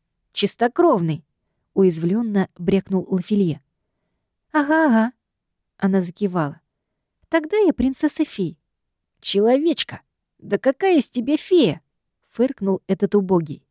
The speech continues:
Ульянка прищурилась и снова подняла биту. «Тихо, сестра, он реально эльф, причем с весьма поганым характером. Туповат, но агрессивен. Видишь,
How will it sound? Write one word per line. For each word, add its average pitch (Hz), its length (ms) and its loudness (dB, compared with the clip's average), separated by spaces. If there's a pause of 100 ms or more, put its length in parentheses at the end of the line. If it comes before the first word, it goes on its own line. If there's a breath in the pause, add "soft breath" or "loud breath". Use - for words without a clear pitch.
(480)
Ульянка 226 520 -2
прищурилась 196 880 -2
и 196 60 -6
снова 240 360 -2
подняла 208 420 2
биту. 160 360 -8 (1000)
«Тихо, 320 300 2
сестра, 180 480 -2 (420)
он 302 160 -2
реально 247 480 4
эльф, 170 380 -4 (420)
причем 330 480 0 (140)
с - 140 -2
весьма 262 300 -2
поганым 220 420 0
характером. 156 680 -4 (600)
Туповат, 359 600 0 (280)
но 294 400 2
агрессивен. 220 720 -2 (520)
Видишь, 285 540 0